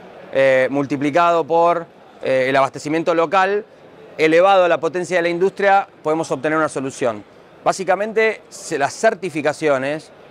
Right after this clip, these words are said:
y los procesos evolutivos de los sistemas constructivos y de los materiales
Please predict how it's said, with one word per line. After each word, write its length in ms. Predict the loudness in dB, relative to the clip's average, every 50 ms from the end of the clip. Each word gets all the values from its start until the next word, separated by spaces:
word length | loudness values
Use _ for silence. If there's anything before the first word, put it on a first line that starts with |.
| -12 -4
y 60 | -4
los 140 | -4 -2 -2
procesos 840 | -4 -6 -4 -4 -4 -2 0 2 2 4 4 2 0 -4 -14 -20 -20 -20 -20 -20 -20 -20 -12 -6
evolutivos 800 | -4 -2 0 0 0 0 0 -2 -2 -2 -2 0 2 2 2 2
de 60 | 2
los 120 | 0 -2 -4
sistemas 360 | -6 -4 -4 -2 -2 -2 -2
constructivos 800 | -2 -4 -4 -4 -6 -4 -4 0 2 4 4 4 4 2 -2 -8 -20 -20 -14 -6
y 100 | -4 0
de 60 | 0
los 120 | 0 0
materiales 800 | 0 0 -2 -2 -2 -2 0 2 2 2 2 0 -2 -4 -6 -12